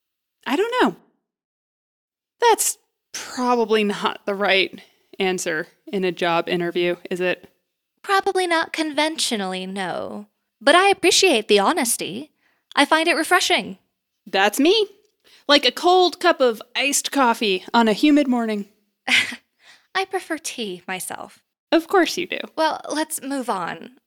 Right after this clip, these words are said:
Speaker 2: I, I believe I have most of what I need to know from you, so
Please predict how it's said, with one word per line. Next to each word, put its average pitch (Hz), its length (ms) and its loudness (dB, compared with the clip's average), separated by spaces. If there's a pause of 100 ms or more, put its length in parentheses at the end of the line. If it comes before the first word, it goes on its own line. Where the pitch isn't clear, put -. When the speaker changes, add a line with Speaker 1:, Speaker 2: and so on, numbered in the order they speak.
(140)
Speaker 2:
I, 285 160 4
I 302 120 6
believe 349 320 2
I 349 60 0
have 285 220 -4
most 254 260 -4
of 220 80 -8
what 220 100 -8
I 214 80 -4
need 226 220 -8
to 302 80 -12
know 208 180 -6
from 202 260 -10
you, 190 420 -10
so 208 280 -10